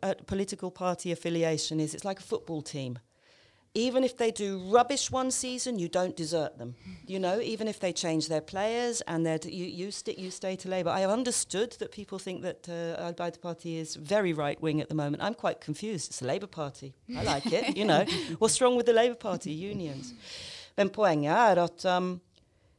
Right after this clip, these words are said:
Speaker 1: when we talk about, Oh, there must have been some P R firm who came in and said, 'Let's use the twenty-second of July to, uh,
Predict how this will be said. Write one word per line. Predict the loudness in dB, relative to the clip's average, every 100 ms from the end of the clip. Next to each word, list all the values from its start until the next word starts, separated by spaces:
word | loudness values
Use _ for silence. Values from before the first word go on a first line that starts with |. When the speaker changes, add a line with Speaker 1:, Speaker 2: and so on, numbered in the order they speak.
| _ _ _ -4
Speaker 1:
when | 2 2
we | 2
talk | 0 -2 -2
about, | -2 -2 0
Oh, | 0
there | 0 0
must | 0 -4
have | -4
been | -2
some | -2 -4
P | -6 -4 0
R | 2 2
firm | 0 -2 -2 -2
who | -8
came | -4 -2 0
in | -2
and | -2
said, | -4 -2
'Let's | -2 -2
use | 0 0 0
the | -4
twenty-second | -2 0 0 -2 -6 -6 -6
of | -6
July | -4 -2 -2 -2 -8 -12 -16 _ _ _ _ _ _ _ -12
to, | -2 2 2 2
uh, | 0 0 0 0 -2